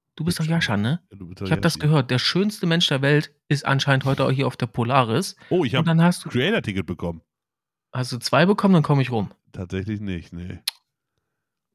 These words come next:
Speaker 2: Ich weiß gar nicht, ich muss noch mal gucken, ob ich dich als Dings angegeben hab.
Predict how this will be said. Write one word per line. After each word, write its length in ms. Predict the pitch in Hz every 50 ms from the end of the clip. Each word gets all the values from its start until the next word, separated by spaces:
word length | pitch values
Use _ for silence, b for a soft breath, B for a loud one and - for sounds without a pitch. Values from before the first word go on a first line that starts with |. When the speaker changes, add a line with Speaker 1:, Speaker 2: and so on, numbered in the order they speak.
| _ _ _ -
Speaker 2:
Ich 60 | - -
weiß 140 | 123 123 -
gar 100 | - 92
nicht, 100 | 92 92
ich 60 | 92
muss 140 | 107 117 117
noch 80 | 113 98
mal 140 | 95 92 -
gucken, 280 | - 139 131 - 87
ob 140 | 90 92 90
ich 100 | 87 -
dich 220 | - 95 90 92
als 260 | 85 92 90 87 - -
Dings 280 | 127 143 135 104 95
angegeben 560 | - 87 92 90 90 90 90 90 90 90 90
hab. 140 | 92 90 87